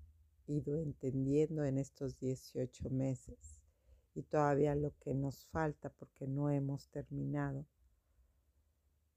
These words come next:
con este segundo eclipse y todo lo que viene para el próximo año,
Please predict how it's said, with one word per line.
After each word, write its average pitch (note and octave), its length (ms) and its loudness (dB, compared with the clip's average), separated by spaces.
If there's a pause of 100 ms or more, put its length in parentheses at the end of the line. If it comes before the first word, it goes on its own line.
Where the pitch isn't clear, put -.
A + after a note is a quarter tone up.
(580)
con C#3+ 220 0
este C#3+ 520 0
segundo C#3+ 540 2
eclipse D#3 840 0 (1040)
y C#3+ 120 -4
todo C#3+ 320 2
lo C#3+ 160 0
que D3 100 -4
viene C#3 360 0
para C#3 260 -4
el B2+ 80 -4
próximo C#3 680 -6
año, C#3 360 -2